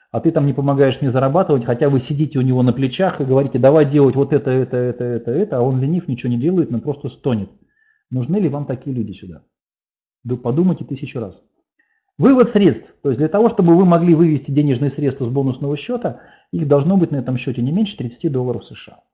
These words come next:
Накопилось тридцать долларов, вписали его в платёжную систему, на которую хотите деньги вывести. Наш финотдел эти деньги выведет. Условия роста квалификации ваши — это объём ваших личных инвестиций, объём инвестиций первого поколения. Следите за этим внимательно, потому что у вас первое поколение вдруг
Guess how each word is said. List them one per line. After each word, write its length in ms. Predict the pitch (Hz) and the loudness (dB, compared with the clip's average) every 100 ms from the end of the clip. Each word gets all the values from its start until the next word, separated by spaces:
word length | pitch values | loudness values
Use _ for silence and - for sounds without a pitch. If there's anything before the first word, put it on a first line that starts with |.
| _ _ | _ _
Накопилось 520 | 131 131 202 269 254 | -6 -2 -2 -2 -4
тридцать 340 | - 196 - 151 | -4 -6 -6 -6
долларов, 320 | 151 127 110 - | -4 -4 -6 -8
вписали 400 | 139 - 214 208 | -8 -4 -2 0
его 120 | 170 | 0
в 40 | |
платёжную 420 | 170 160 160 143 | -2 -4 -4 -4
систему, 560 | 131 135 - 143 131 - _ - | -8 -10 -8 -4 -6 -8 _ -10
на 120 | 135 | -6
которую 320 | 135 131 139 | -4 -2 -2
хотите 260 | 127 127 131 | -2 -6 -8
деньги 300 | 123 117 117 | -4 -2 -2
вывести. 540 | 113 107 104 - - - | -2 -4 -8 -18 -20 -10
Наш 200 | 170 185 | -8 -8
финотдел 440 | 143 139 139 175 | -6 -6 -4 -2
эти 140 | 131 113 | -4 -4
деньги 220 | 120 113 | -4 -4
выведет. 360 | 104 90 107 _ _ _ _ _ _ _ _ - | -6 -10 -14 _ _ _ _ _ _ _ _ -8
Условия 400 | 151 - 240 208 | -6 2 4 6
роста 320 | 220 285 - | 6 4 0
квалификации 640 | 175 156 131 139 120 - 120 | 2 0 0 -2 -4 -4 -6
ваши — 280 | 110 - 120 | -6 -6 -6
это 140 | 151 | -2
объём 300 | 151 156 131 | -2 0 0
ваших 300 | 120 - 120 | -2 -6 -8
личных 320 | 202 - - | -8 -6 -6
инвестиций, 560 | 135 123 - 98 - 117 | -4 -6 -8 -14 -12 -10
объём 420 | 120 165 220 214 _ - | -2 0 0 -2 _ -8
инвестиций 500 | 131 127 - 196 - | -2 -2 -2 -6 -6
первого 240 | - 151 170 | -4 -2 -2
поколения. 560 | 170 170 156 110 98 | -4 -6 -4 -4 -6
Следите 360 | - 160 202 160 | -4 -4 0 2
за 80 | 151 | 2
этим 180 | 156 131 | 0 -4
внимательно, 480 | 143 185 233 160 | -2 -2 0 -2
потому 320 | 123 127 139 139 | -4 -4 -6 -6
что 140 | - | -2
у 40 | |
вас 140 | 143 - | -2 0
первое 260 | 160 151 117 | -2 0 -2
поколение 440 | - 147 147 127 | -2 -4 -2 -2
вдруг 300 | 117 151 - | 0 0 -2